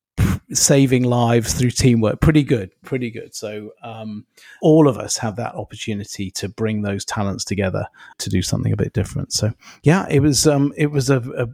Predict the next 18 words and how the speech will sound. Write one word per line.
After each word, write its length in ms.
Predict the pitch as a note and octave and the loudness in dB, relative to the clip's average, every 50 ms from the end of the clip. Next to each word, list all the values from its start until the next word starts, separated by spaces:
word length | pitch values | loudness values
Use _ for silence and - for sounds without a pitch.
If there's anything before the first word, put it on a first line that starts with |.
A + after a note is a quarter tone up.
| - - - C3 A#2 - _ - - | -12 -18 -20 -20 -20 -20 _ -8 -4
an 80 | C3+ | 0
amazing 560 | B2+ B2+ C3 C3 D3 E3 F3+ E3+ C#3 C#3 B2+ B2 | 0 2 2 2 2 2 2 2 2 2 2 2
season. 360 | - - C3 A2+ G#2+ A2 A2+ | 2 0 0 0 -2 -2 -2
We've 80 | A2+ | 0
got 160 | A2+ C3 A#2 - | 0 0 0 0
some 200 | - B2+ A#2+ A#2 | 0 0 0 0
great 760 | A#2 - C3+ C3 C3+ C#3+ D3+ D#3+ F3 F3+ F3+ F3+ D#3+ B2 - | 0 0 2 4 6 6 6 6 6 6 6 4 4 2 0
guests 260 | - A2 G2+ - - | -2 -2 -2 -4 -8
coming 320 | - - - G#2+ G2+ G2+ | -4 -2 0 0 2 0
up. 180 | G2 G2 G2 - | 0 -2 -2 -2
We're 80 | - A2+ | -2 -2
gonna 140 | A#2+ A2+ | 0 0
look 180 | A#2 A#2 A2 - | 0 0 -2 -2
at 80 | A2 - | -4 -4
this 200 | G#2+ G#2 - - | -4 -4 -4 -4
in 100 | G2+ G2 | -4 -4
different 320 | F#2 G2+ - - G#2+ G2 | -4 -6 -6 -6 -8 -6
ways. 380 | G2+ G2 G2 G2+ G#2 - - | -6 -6 -6 -6 -8 -10 -10